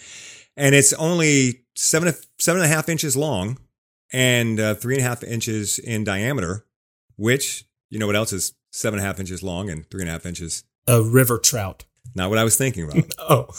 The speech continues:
Speaker 2: I see.
Speaker 1: <laughs> But I suppose it could be.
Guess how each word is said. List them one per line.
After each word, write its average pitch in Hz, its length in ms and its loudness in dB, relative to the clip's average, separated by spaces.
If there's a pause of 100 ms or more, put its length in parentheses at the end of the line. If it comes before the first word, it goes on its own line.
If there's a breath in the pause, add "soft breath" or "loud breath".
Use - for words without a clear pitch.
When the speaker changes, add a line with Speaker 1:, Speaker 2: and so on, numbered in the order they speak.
(160)
Speaker 2:
I 156 120 6
see. 110 320 2 (140)
Speaker 1:
<laughs> - 60 -20 (2000 loud breath)
But 101 160 0
I 101 80 4
suppose 120 420 4
it 113 120 2
could 110 220 2
be. 82 200 -4